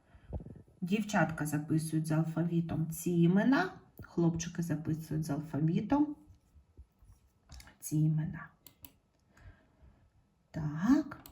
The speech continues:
отже, сьогодні на уроці ми згадаємо, які бувають словники. Також пригадаємо, як перевіряти написання слів за орфографічним словником.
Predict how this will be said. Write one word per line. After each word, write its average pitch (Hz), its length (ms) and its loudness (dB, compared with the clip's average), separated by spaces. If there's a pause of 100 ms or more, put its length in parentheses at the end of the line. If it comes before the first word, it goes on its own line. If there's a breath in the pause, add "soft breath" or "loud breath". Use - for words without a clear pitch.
отже, 165 440 2 (200)
сьогодні 170 480 0
на 160 180 -2
уроці 220 580 0
ми 175 160 2
згадаємо, 240 800 0
які 202 460 2
бувають 196 560 -2
словники. 175 640 -4 (440 loud breath)
Також 156 320 -2
пригадаємо, 160 720 0
як 156 220 -2
перевіряти 170 600 0
написання 156 600 -2
слів 254 400 2
за 147 200 -4
орфографічним 196 1000 -2
словником. 156 960 -2